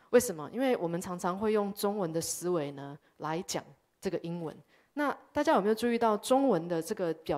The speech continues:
表达的方式是比较被动、比较防卫性的？好像比方说，你如果到了一个百货公司啊，你走向那个柜台，这个服务人员就会跟他，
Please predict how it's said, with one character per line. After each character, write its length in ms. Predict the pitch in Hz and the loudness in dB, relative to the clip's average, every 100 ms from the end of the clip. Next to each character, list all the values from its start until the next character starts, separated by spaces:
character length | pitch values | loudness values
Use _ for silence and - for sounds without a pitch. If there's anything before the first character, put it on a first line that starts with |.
| - | 0
表 140 | 160 | -2
达 120 | 160 | 0
的 120 | 160 180 | -2 -2
方 200 | 202 220 | -2 -2
式 140 | 196 | -4
是 160 | - 190 | -4 -6
比 140 | 147 | -4
较 180 | 180 170 | -2 -2
被 300 | - 226 175 | -2 -2 -2
动、 280 | - 160 143 _ _ _ | -2 -2 -4 _ _ _
比 60 | 170 | -6
较 160 | 208 | -4
防 240 | 202 156 165 | -4 -6 -4
卫 140 | 175 | -4
性 260 | 151 165 139 | -4 -6 -12
的？ 100 | - _ _ - | -16 _ _ -10
好 60 | 160 | -2
像 160 | 269 | -2
比 80 | 185 | 0
方 180 | 214 220 | 0 2
说， 160 | 214 | 4
你 120 | 214 160 | 2 2
如 100 | 190 | 0
果 100 | 175 | 0
到 220 | 202 180 | 2 0
了 160 | 160 156 | 0 -2
一 80 | |
个 300 | 185 175 156 | -4 -4 -4
百 140 | 156 147 | -6 -6
货 120 | 185 | -6
公 220 | 175 170 | -4 -4
司 160 | - 160 | -4 -4
啊， 100 | 131 - _ _ - | -6 -10 _ _ -4
你 80 | |
走 140 | 254 180 | 2 2
向 180 | 208 220 | 2 -2
那 80 | |
个 100 | 220 | -2
柜 220 | 190 220 175 | -2 0 -2
台， 180 | 160 | -2
这 120 | 151 196 | -4 -4
个 80 | |
服 180 | 185 180 | -2 0
务 60 | 196 | 0
人 120 | 160 | 0
员 140 | 156 | -2
就 100 | 160 | -4
会 80 | 180 | -6
跟 140 | 175 175 | -6 -8
他， 160 | 175 | -8